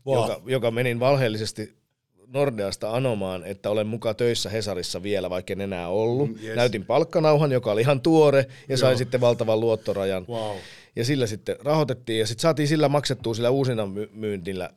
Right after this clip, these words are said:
Speaker 2: Et se on, oli niin sukseen,
Speaker 1: Joo.
Speaker 2: ja me ei oltu myyty kuin kertajulkaisu.
Speaker 1: Joo.
Speaker 2: Et, et sit sillä uusinnoilla saatiin, niinku, nollattua se.
Speaker 1: Oliko, tota,
Speaker 2: Mutta ei se oli,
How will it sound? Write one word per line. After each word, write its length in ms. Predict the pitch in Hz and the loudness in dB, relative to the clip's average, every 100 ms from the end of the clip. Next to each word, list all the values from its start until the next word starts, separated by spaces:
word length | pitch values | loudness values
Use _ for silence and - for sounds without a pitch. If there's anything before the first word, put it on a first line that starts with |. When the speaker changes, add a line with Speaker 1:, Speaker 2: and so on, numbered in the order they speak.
| _ | _
Speaker 2:
Et 140 | 95 104 | -10 0
se 100 | 127 | 2
on, 200 | 131 117 | 2 0
oli 160 | 127 | -4
niin 200 | 139 147 | 2 2
sukseen, 400 | 123 120 107 101 | 2 0 0 2
Speaker 1:
Joo. 100 | 104 | 0
Speaker 2:
ja 140 | 107 - 98 | -2 -12 -6
me 80 | |
ei 40 | 113 | -4
oltu 160 | 110 | -2
myyty 220 | 131 131 90 | -2 -2 -4
kuin 180 | 104 | -6
kertajulkaisu. 840 | 107 113 98 90 87 85 87 87 80 | 0 0 0 -4 -4 -6 -6 -10 -10
Speaker 1:
Joo. 260 | 123 107 90 - - _ | -6 -6 -6 -12 -20 _
Speaker 2:
Et, 260 | 95 101 - | -6 -6 -6
et 220 | 90 98 - | -10 -8 -6
sit 160 | 113 | -6
sillä 180 | - 113 | -4 -2
uusinnoilla 460 | 123 113 107 95 98 | -2 -2 -4 -4 -4
saatiin, 320 | 98 90 92 | -4 -4 -6
niinku, 240 | 90 90 - _ _ | -8 -12 -16 _ _
nollattua 640 | 104 101 92 87 - 82 85 | -8 -6 -6 -8 -12 -10 -10
se. 140 | 80 - _ _ - _ | -12 -16 _ _ -20 _
Speaker 1:
Oliko, 340 | 139 180 202 165 | -4 -2 -2 -4
tota, 520 | 147 131 131 113 107 | -6 -4 -2 0 0
Speaker 2:
Mutta 360 | 120 120 110 95 | -2 -4 -6 -6
ei 200 | 113 104 | -10 -8
se 120 | 117 | -6
oli, 180 | 117 | -6